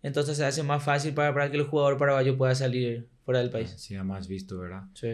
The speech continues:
Speaker 2: ¿Y tus mejores campañas con la selección, Gary? ¿Qué vos decís que fue tu, tu mejor época?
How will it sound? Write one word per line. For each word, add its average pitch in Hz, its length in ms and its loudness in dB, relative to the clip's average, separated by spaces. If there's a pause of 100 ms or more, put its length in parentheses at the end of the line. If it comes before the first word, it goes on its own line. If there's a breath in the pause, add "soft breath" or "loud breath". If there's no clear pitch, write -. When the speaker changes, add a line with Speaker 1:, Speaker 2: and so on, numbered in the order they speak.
(120)
Speaker 2:
¿Y 120 100 -6
tus 120 220 -2
mejores 123 400 -2
campañas 127 480 0
con 120 100 -4
la 113 100 -2
selección, 107 540 -6
Gary? 101 220 -6
¿Qué 113 180 -8
vos 110 180 -2
decís 110 160 -6
que 95 60 -6
fue 110 120 -4
tu, 113 180 -10
tu 110 160 -8
mejor 107 420 -4
época? 101 800 -8